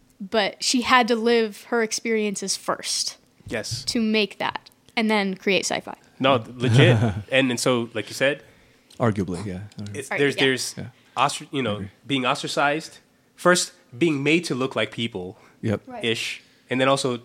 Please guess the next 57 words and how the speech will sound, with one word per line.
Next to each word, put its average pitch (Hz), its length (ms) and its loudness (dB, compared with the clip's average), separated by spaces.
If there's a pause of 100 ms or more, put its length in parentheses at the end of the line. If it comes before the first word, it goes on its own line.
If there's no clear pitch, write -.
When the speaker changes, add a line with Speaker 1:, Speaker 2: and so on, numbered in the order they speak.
Speaker 2:
then 147 220 2
being 131 200 0
told 120 260 -2
you're 110 100 -2
not, 113 500 -2 (160)
Speaker 1:
Right. 208 300 -2
Speaker 2:
then 139 120 2
you're 131 100 4
like, 120 120 4
Speaker 3:
Oh, - 60 0
Speaker 2:
"So 95 120 2
Speaker 3:
man. 135 100 4
Speaker 2:
what 143 40 6
was 131 120 4
the 98 60 -8
point 117 380 2 (300)
<laughs> - 240 -20
Speaker 3:
Yeah, 101 200 4
Speaker 2:
in 95 60 6
all 117 140 4
this 117 180 -2
Speaker 3:
yeah, 110 80 2
Speaker 2:
thing 101 100 6
Speaker 3:
yeah. 101 80 4
Speaker 2:
then, 107 140 2
Speaker 1:
Mm-hmm. 110 80 0
Speaker 2:
right? 113 260 0 (280)
You're 113 60 -8
trying 127 140 2
to 113 60 -4
make 120 120 -2
me 117 100 -2
look 123 280 -2
like 104 240 -2
you, 104 140 -4
but 98 140 -6
I'm, 98 300 -10
I'm 104 160 -10
not 131 220 2
Speaker 1:
Yeah. 190 200 0
Speaker 2:
you." 101 180 -6 (440)
And 117 180 -2
then 123 420 2 (920)
that 120 240 0
thing 160 400 2
demonstrating 123 520 0
more 117 160 0
human-like 120 520 0
qualities 101 600 -4
than 104 140 -8
human 117 360 -8
beings. 101 560 -2
Speaker 1:
Mm-hmm. 220 160 -2
Speaker 3:
Mm-hmm. 110 220 6 (360)
Speaker 2:
Because 131 260 0
if 120 80 -8
you, 120 120 -4